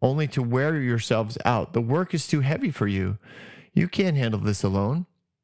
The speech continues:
Listen to me, and I will give you some advice that, uh, give you some advice, and may God be with you. You must be the people's representative before God and bring their disputes to him. Teach them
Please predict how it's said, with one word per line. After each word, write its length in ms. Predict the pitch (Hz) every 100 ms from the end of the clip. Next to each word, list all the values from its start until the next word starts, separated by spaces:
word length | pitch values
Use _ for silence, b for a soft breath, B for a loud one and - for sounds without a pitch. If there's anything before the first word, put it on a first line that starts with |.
| _ _ _ _ _ _ - _ -
Listen 420 | 147 156 175 160
to 140 | -
me, 460 | 131 110 98 101 104 - _ _ _ B B B
and 160 | - 110
I 80 | 113
will 140 | 156
give 200 | 151 147
you 100 | 143
some 180 | 131 127
advice 560 | 127 101 92 101 - - _ _ B B B B B B
that, 240 | 113 113 _ -
uh, 480 | - 107 104 101 104 - _ _ _ _ _ _ _ - - -
give 140 | 156
you 80 | 151
some 160 | 165
advice, 460 | 139 117 107 107 -
and 200 | - 127
may 120 | 127 127
God 300 | 131 143 139
be 100 | 143
with 220 | 113 95
you. 300 | - 95 104 -
You 140 | 135
must 280 | 139 185 -
be 120 | 151
the 100 | 139
people's 380 | 117 131 123 117
representative 600 | 120 117 110 117 107 101
before 300 | 107 - 104
God 300 | 92 95 101
and 100 | 98
bring 240 | 107 120
their 240 | 120 110 110 B B
disputes 500 | 120 - - 113 -
to 60 | 117
him. 300 | 117 123 98
Teach 440 | - 190 226 -
them 340 | 113 107 110